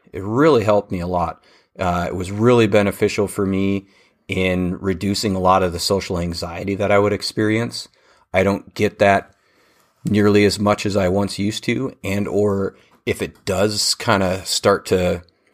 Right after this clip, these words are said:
to well up inside me, I have a lot more tools now at my disposal to reshift that and not let that take my power away, not give my power away, and not create these stories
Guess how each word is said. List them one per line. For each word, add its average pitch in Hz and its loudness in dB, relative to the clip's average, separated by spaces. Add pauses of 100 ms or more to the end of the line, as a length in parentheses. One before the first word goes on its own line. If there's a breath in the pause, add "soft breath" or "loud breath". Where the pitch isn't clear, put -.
(260 soft breath)
to - 2
well 95 4
up 101 2
inside 92 0
me, 113 -2 (180)
I 92 -2
have 90 2
a 98 2
lot 92 0
more 90 -2
tools 101 2
now 90 0
at - -2
my 90 -4
disposal 92 0 (560 soft breath)
to 101 -2 (920)
reshift 123 2
that 90 -4
and 92 -2
not 92 0 (120)
let 92 -2
that 87 2
take 92 0
my 92 -2
power 92 2
away, 87 -6
not 95 -4
give 92 0
my 85 -2
power 80 -4
away, 82 -8 (400 loud breath)
and 87 -2
not 92 0
create 95 0
these 92 -2 (1200)
stories - 2